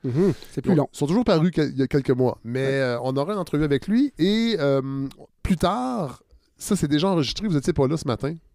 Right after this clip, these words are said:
Speaker 2: Vous êtes moins lève-tôt que je pensais, Godefroy.
Speaker 1: Ben, c'est parce que je, je suis très, très lève-tôt. Ce matin, j'étais debout à quatre heures.
Speaker 2: Vous avez des enfants.
Speaker 1: Ah
Speaker 2: Et
Speaker 1: oui,
Speaker 2: des choses à
Speaker 1: mais
Speaker 2: faire.
Speaker 1: pas à ma garde aujourd'hui.
Speaker 2: Bon.
Speaker 1: Oui.
Speaker 2: C'est le grand retour d'Amadou Sadjobari,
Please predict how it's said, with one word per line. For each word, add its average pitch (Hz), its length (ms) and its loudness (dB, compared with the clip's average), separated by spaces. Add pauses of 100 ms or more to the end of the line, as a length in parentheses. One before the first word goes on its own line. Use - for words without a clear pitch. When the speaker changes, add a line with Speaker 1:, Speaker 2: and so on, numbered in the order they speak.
(240)
Speaker 2:
Vous 107 180 -2
êtes 131 80 0
moins 330 160 0
lève-tôt 302 300 0
que - 40 -10
je - 60 -14
pensais, 185 300 -4
Godefroy. - 280 -6
Speaker 1:
Ben, - 380 -10
c'est - 60 -6
parce - 100 -2
que 185 80 2
je, 156 160 2
je - 80 -2
suis - 100 -6
très, 247 200 0
très 214 160 2
lève-tôt. 220 320 2
Ce 185 100 0
matin, 160 220 2
j'étais 165 160 -2
debout 143 200 2
à 165 40 4
quatre - 200 -6
heures. 202 120 -6 (140)
Speaker 2:
Vous 117 120 2
avez 160 100 4
des 156 80 2
enfants. 143 300 -2 (420)
Speaker 1:
Ah 123 220 -4
Speaker 2:
Et 131 60 -2
Speaker 1:
oui, 170 80 2
Speaker 2:
des 127 100 4
choses 165 180 2
à 135 60 2
Speaker 1:
mais - 60 -4
Speaker 2:
faire. - 180 0
Speaker 1:
pas 220 120 4
à 208 40 4
ma 175 140 6
garde 160 260 2
aujourd'hui. 123 420 0
Speaker 2:
Bon. 104 160 -2 (160)
Speaker 1:
Oui. 120 100 -6 (140)
Speaker 2:
C'est - 220 -2
le 139 100 4
grand 185 200 2
retour 214 240 0
d'Amadou 156 360 0
Sadjobari, 147 520 0